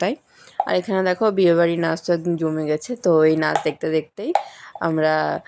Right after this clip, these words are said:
সোডাটা শেষ করলাম। তো তারপর ওপরে গেলাম খাওয়ার জন্য। তো এখানে মোটামুটি ফাঁকাই ছিল, গিয়ে সিট পেয়েও গেছিলাম। আর এখন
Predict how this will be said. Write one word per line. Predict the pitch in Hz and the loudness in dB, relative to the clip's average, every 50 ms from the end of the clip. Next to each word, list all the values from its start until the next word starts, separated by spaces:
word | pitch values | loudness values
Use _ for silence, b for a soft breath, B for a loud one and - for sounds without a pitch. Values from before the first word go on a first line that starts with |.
| B B - - | B B -10 -4
সোডাটা | 180 170 160 160 - 170 175 - | -2 0 0 2 0 0 0 0
শেষ | 165 165 - - | -2 -2 -2 0
করলাম। | - 156 156 175 185 214 202 | 0 2 2 2 0 -2 -4
তো | - - 190 | -4 -2 -2
তারপর | 185 190 208 214 208 196 | -2 0 2 2 2 2
ওপরে | 185 196 196 196 185 185 | 2 0 0 2 2 2
গেলাম | 185 196 196 208 - - | 2 2 0 0 -2 0
খাওয়ার | 190 180 180 180 175 175 185 | 0 2 2 2 0 2 0
জন্য। | 175 165 165 180 220 311 _ b b b b b b b b _ - | 2 2 2 -2 -2 -4 _ b b b b b b b b _ -6
তো | 196 196 190 185 | -4 -4 -4 -4
এখানে | 180 - 190 190 190 190 190 190 190 185 190 190 180 | -4 -4 -2 0 0 2 2 2 2 2 0 0 0
মোটামুটি | 175 170 180 180 180 190 - | 0 2 2 0 0 -2 -4
ফাঁকাই | - 160 - - 170 180 185 185 | -4 -6 -4 -2 -2 -2 -2 -4
ছিল, | - 196 180 196 226 320 - B B B B B B B - 156 | -4 -2 0 0 0 0 -2 B B B B B B B -8 -2
গিয়ে | 160 165 170 170 170 170 175 175 170 175 - | 0 2 4 4 4 6 6 6 4 4 2
সিট | - 175 165 165 _ - | -2 -4 -4 -4 _ -4
পেয়েও | 156 143 147 156 160 170 | -2 0 0 0 0 -2
গেছিলাম। | 170 175 - - 185 180 180 185 226 - _ _ - - - - - - - - - - - 196 | -4 -4 -4 -4 -2 -2 -2 -2 -4 -10 _ _ -20 -20 -20 -20 -20 -20 -20 -20 -20 -8 -4 -2
আর | 180 170 175 | 0 0 0
এখন | 175 - 196 | 0 0 0